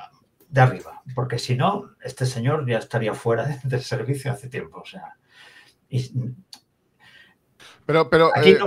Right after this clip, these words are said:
Speaker 1: no
Speaker 2: yo
Speaker 1: creo
Speaker 2: estoy de acuerdo
Speaker 1: que es
Speaker 2: contigo, perdón, Maxi,
Speaker 1: Oh,
Speaker 2: pe-,
Speaker 1: pues
Speaker 2: perdón que te pare ahí. Estoy de acuerdo
Speaker 1: Sí,
Speaker 2: con
Speaker 1: sí.
Speaker 2: lo que dices. Este señor tiene que convenirle a alguien el papel que juega, porque de lo contrario no se lo hubieran permitido.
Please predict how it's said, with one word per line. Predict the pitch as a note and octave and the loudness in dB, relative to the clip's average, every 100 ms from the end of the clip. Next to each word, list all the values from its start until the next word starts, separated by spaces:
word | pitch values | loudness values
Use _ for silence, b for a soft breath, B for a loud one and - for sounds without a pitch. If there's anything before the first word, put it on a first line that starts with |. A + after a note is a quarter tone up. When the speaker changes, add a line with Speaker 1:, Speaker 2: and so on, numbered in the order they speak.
| G3+ | 0
Speaker 1:
no | G#3 | 4
Speaker 2:
yo | |
Speaker 1:
creo | F3+ G3+ | 6 6
Speaker 2:
estoy | A3+ A#3 | 6 4
de | |
acuerdo | G#3+ G3+ F#3 | 4 4 2
Speaker 1:
que | |
es | E3+ | 0
Speaker 2:
contigo, | C3+ B2 | 0 0
perdón, | C3 C#3+ C#3 | 0 0 0
Maxi, | D3 C#3 A2+ G2 - | -2 -4 -8 -10 -6
Speaker 1:
Oh, | B2+ A#2 | -6 -4
Speaker 2:
pe-, | A2 | -6
Speaker 1:
pues | - | -6
Speaker 2:
perdón | A#2+ D3 | -4 -4
que | E3 | -4
te | D#3 | -4
pare | D3+ C3+ | -2 0
ahí. | G#2 F2+ F2 _ _ _ | 0 -4 -8 _ _ _
Estoy | - C#3 | -2 -2
de | |
acuerdo | E3+ F3+ F3 | 0 -2 0
Speaker 1:
Sí, | D#3 | 0
Speaker 2:
con | |
Speaker 1:
sí. | D3+ | 0
Speaker 2:
lo | |
que | A#2 F#2+ | -2 -6
dices. | F2 - F#2 - - | -6 -8 -10 -10 -14
Este | - C#3 | -10 -8
señor | D3+ C#3 D3+ E3+ - _ _ | -4 -2 -2 -2 -4 _ _
tiene | B2+ C3+ C#3 | -6 -4 -4
que | B2 | -4
convenirle | B2 A#2+ A2 G#2+ G2+ G#2+ - | -4 -4 -4 -6 -6 -8 -8
a | - G#2 | -4 -2
alguien | B2+ C#3+ D#3 | -2 -4 -4
el | C3+ | -4
papel | - G#2 G2 | -4 -6 -8
que | F#2+ | -10
juega, | F2+ F2+ D#2+ D#2 - | -14 -12 -10 -12 -12
porque | F2+ F#2 | -10 -4
de | F#2 | -4
lo | F#2 | -4
contrario | G2 F#2 B2 C#3 E3 E3 _ | -6 -2 0 0 -2 -2 _
no | G#2+ A2+ | -8 -8
se | A#2 A2+ | -6 -4
lo | A2 | -2
hubieran | A2+ A2 | -2 -4
permitido. | A2 G#2+ G#2 B2+ C#3 F3 F3+ | -6 -6 -8 -4 -2 -2 -4